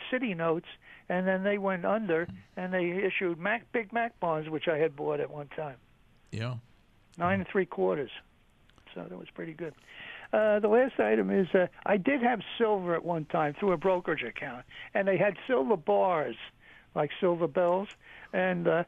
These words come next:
Speaker 1: they were held in the brokerage account in some kind of a vault, and it was true. It wasn't one of these phony ones. And I, I bought it at six, and they sold it around six, and I held it, but they kept, there was a, a fee for holding it and a fee for buying and selling, so I lost money on it.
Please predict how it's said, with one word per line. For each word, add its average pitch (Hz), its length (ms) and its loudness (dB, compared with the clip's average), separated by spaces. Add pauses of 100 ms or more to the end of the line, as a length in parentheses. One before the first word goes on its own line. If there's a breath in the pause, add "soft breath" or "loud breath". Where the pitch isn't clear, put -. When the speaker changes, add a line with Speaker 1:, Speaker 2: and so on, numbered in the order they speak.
(240 loud breath)
Speaker 1:
they 202 100 4
were 208 160 4
held 202 380 2
in 180 160 2
the 170 80 -4
brokerage 185 440 0
account 180 440 0
in 180 200 -4
some 202 140 0
kind 190 180 0
of 165 80 0
a 160 60 4
vault, 165 460 0
and 175 120 -4
it 185 40 -6
was 196 120 -4 (120)
true. 214 240 2
It 175 60 0
wasn't 196 260 0
one 180 160 -4
of 175 40 -4
these 156 200 -6
phony 185 260 0
ones. 127 240 -4 (420 loud breath)
And 180 160 4
I, 190 100 2 (260 loud breath)
I 190 100 2
bought 240 240 2
it 226 60 0
at 180 100 2 (140)
six, 247 240 2
and 190 120 0
they 175 220 0
sold 220 300 4
it 170 80 2
around 151 320 -2 (100)
six, 196 280 -4
and 180 120 0
I 180 120 0
held 196 280 4
it, 165 80 -2
but 175 140 -6
they 190 120 2
kept, 214 300 -2 (380 loud breath)
there 202 140 4
was 202 160 4
a, 185 460 2
a - 120 -14
fee 220 340 0 (160)
for 185 200 2
holding 214 440 2
it 208 180 0
and 185 140 0
a 160 140 -4
fee 220 200 2
for 190 120 0
buying 190 300 0
and 170 120 -4
selling, 180 260 0
so 196 60 0
I 180 80 2
lost 190 320 0
money 185 240 -4
on 123 180 -2
it. - 120 -6